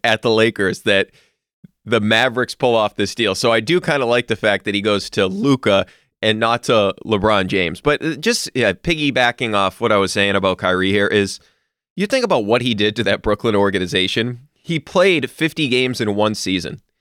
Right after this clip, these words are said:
He played in a hundred and forty-three games the last three and a half seasons. That's fifty-one point four percent of the games. So basically,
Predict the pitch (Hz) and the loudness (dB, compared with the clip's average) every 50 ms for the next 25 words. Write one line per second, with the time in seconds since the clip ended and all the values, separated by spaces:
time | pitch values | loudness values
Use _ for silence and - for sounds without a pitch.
0 | _ _ _ _ _ _ _ _ - 160 156 - - 190 214 226 214 170 143 123 | _ _ _ _ _ _ _ _ -2 -2 -2 0 0 0 2 2 0 0 0 -2
1 | 139 151 175 185 170 151 131 - - 147 147 143 135 117 - 127 127 120 107 117 | -2 0 0 0 0 0 -2 -2 -4 -4 -2 -2 -2 -4 -4 -4 -4 -2 0 0
2 | 117 117 104 95 98 - - 101 95 101 104 107 107 - - - 101 104 104 101 | 0 0 0 -2 -4 -4 -4 -2 0 2 0 0 -2 -4 -8 -6 -4 -2 -2 -2
3 | 95 98 95 98 - - 98 95 87 - - - - - - - 120 131 - - | -2 -2 -2 -4 -4 -4 -4 -4 -4 -4 -8 -12 -12 -8 -2 0 0 0 -2 -6
4 | - - 151 147 - 147 139 135 135 127 117 - 135 123 113 - - 120 117 - | -4 -4 -4 -2 -2 -2 0 2 0 0 0 -2 0 0 0 0 0 -2 0 0
5 | - 107 - 113 104 95 95 107 107 95 82 - - 127 120 117 139 165 160 - | -2 -2 -2 -2 -2 0 -2 -2 -2 -2 -2 -2 -2 -2 0 0 0 0 0 -2
6 | - 139 120 113 104 101 | 0 0 0 0 -2 -4